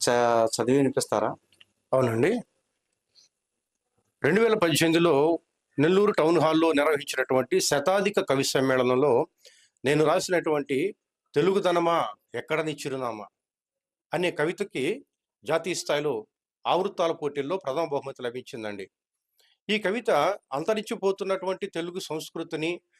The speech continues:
Speaker 2: తెలుగు సాంప్రదాయాలని, తెలుగు కట్టుబాట్లని కాపాడుకోవాలి, నేటి నవ-, నేటి వచ్చేటువంటి తరానికి ఆ తెలుగు సంస్కృతి గురించి తెలియాలి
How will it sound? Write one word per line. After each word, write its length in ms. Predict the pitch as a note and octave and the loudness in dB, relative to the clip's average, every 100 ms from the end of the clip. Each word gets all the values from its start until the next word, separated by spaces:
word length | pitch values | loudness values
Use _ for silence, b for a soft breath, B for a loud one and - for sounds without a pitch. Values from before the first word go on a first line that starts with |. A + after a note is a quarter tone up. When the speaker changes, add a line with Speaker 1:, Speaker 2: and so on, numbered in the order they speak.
| _ - | _ -6
Speaker 2:
తెలుగు 180 | E3 | -4
సాంప్రదాయాలని, 960 | E3 C#3+ D3+ F3 D#3+ D3 D3 C#3+ D3 D#3+ _ _ _ - | -6 -6 -6 -4 -2 -2 -2 -4 -8 -12 _ _ _ -6
తెలుగు 220 | F3 G#3 | -4 -2
కట్టుబాట్లని 720 | G#3+ C#3+ G#3+ F3+ F3 E3+ D#3+ E3 | -2 -4 -4 -4 -2 -4 -6 -4
కాపాడుకోవాలి, 960 | C3 - D#3 D3+ D3 C#3 C3+ C#3 G2+ _ _ _ _ _ _ _ | -4 -4 -6 -6 -6 -2 -2 -4 -10 _ _ _ _ _ _ _
నేటి 240 | D#3+ G#3 F3 | -4 -4 -2
నవ-, 180 | D3+ | -4
నేటి 360 | D#3 F3+ - D#3+ | -2 -4 -4 -6
వచ్చేటువంటి 500 | D3 D3 G3+ F#3+ F3 | -6 -4 -4 -4 -8
తరానికి 800 | - C3+ F#3 D4 - C3 F#3+ B3+ _ _ | -4 -2 0 -2 -8 -8 -8 -10 _ _
ఆ 60 | A#2+ | -10
తెలుగు 480 | - F3+ G3+ G#3+ C#3+ _ _ _ | -6 -6 -4 -10 -14 _ _ _
సంస్కృతి 420 | - F3+ - G3+ | -8 -8 -8 -8
గురించి 300 | F3+ F3+ F#3 | -6 -6 -6
తెలియాలి 640 | C#3+ D3+ E3+ D3 C#3+ B2+ | -4 -2 0 0 -2 -6